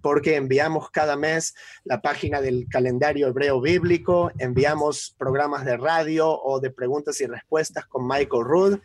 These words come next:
que tal vez se ha perdido, o información sobre fiestas. Cuando las fiestas vienen, enviamos también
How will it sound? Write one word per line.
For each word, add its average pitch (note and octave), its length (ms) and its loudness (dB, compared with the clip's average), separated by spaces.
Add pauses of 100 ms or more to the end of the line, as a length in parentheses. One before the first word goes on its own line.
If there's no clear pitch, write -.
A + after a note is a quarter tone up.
(240)
que B2 100 -4
tal B2+ 180 -2
vez C#3 160 -4
se B2+ 560 -2
ha C#3 200 -4
perdido, F3 600 0 (360)
o F3+ 240 2
información E3+ 680 0
sobre F3 300 -2
fiestas. E3 680 -4
Cuando D3+ 280 0
las C3+ 180 -4
fiestas C#3 380 -4
vienen, G3 400 2
enviamos C3 500 0
también C3+ 440 -2